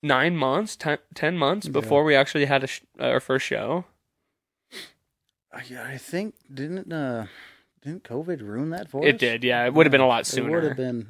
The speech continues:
Speaker 2: nine or ten months, and then covid hit, and we just basically spent the next year writing.
Speaker 1: Pretty much, yeah.
Speaker 2: So,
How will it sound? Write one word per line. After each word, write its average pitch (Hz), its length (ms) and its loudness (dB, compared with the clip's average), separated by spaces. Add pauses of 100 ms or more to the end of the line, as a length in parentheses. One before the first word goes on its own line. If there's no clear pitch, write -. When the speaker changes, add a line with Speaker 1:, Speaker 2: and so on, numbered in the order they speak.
Speaker 2:
nine 113 300 -10
or 104 80 -18
ten 110 200 -16
months, 104 280 -16
and 107 140 -12
then 101 220 -16 (880)
covid 110 280 -8
hit, 104 280 -10
and 101 240 -16
we 107 80 -16
just 107 240 -16
basically 110 400 -12
spent 110 320 -10
the 110 80 -16
next 104 320 -12
year 113 140 -8
writing. 101 460 -8 (680)
Speaker 1:
Pretty 131 140 4
much, 120 360 2
yeah. 127 240 2
Speaker 2:
So, 104 160 -12